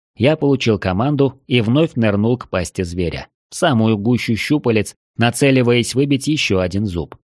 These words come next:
В этот раз я заранее активировал наблюдательность, так что после удара и разразившегося электрического шторма прыгнул прям сквозь тушу зверя, уходя от его беспорядочно мечущихся отростков.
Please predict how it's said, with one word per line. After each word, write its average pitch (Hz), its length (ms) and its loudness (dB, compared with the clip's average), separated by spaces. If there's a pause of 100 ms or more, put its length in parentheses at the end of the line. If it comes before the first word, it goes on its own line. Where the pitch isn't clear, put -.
(320)
В 87 120 -2
этот 131 280 2
раз 131 280 0
я 131 160 2
заранее 104 600 0
активировал 101 640 -2
наблюдательность, 95 880 -4 (260)
так 98 180 0
что 101 160 -2
после 98 340 -2
удара 98 440 0
и 113 200 -4
разразившегося 101 880 0
электрического 101 800 -4
шторма 87 460 -4 (460)
прыгнул 147 400 2
прям 139 280 2
сквозь 131 360 0
тушу 127 320 -2
зверя, 98 460 -2 (380)
уходя 120 440 2
от 120 200 -4
его 110 240 2
беспорядочно 117 720 -2
мечущихся 98 680 -4
отростков. - 720 -10